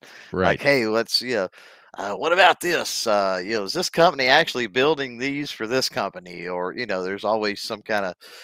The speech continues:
Speaker 1: uh, it's, it's usually N D A stuff, like, you know, you, we can't talk about that, but, you
Speaker 2: Right.
Speaker 1: know, they think because you know somebody, like, you can talk about that. It's like, "Eh, it don't work that way."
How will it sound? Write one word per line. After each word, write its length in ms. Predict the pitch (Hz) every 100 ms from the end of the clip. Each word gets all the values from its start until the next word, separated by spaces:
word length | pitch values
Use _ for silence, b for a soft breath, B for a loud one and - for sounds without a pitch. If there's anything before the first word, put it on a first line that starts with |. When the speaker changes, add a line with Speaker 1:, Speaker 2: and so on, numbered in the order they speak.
| B B
Speaker 1:
uh, 140 | 95 -
it's, 260 | 143 143 143
it's 240 | 143 -
usually 360 | 170 233 151 123
N 120 | 131
D 140 | 113 107
A 120 | 117
stuff, 420 | - - 82 82 -
like, 240 | 90 82
you 100 | 104 104
know, 60 |
you, 120 | 104 107 _ _
we 60 |
can't 300 | _ 165 165
talk 300 | - 104 104
about 260 | 87 82 80
that, 240 | 78 82 85 101
but, 160 | 98 - B B B
you 80 | 123
Speaker 2:
Right. 20 |
Speaker 1:
know, 100 | 107
they 140 | 107
think 300 | 113 117 92
because 360 | 98 - 131 120
you 100 | 110
know 140 | 107
somebody, 540 | 107 107 98 98 95 95
like, 300 | 98 92 -
you 120 | 107
can 260 | - 113 117
talk 240 | 110 90
about 300 | 87 82 82
that. 200 | 92 82
It's 180 | 98 -
like, 140 | 131 180
"Eh, 400 | 247 254 247 226
it 60 | -
don't 160 | 180
work 160 | 123 -
that 180 | 98 73
way." 280 | 80 67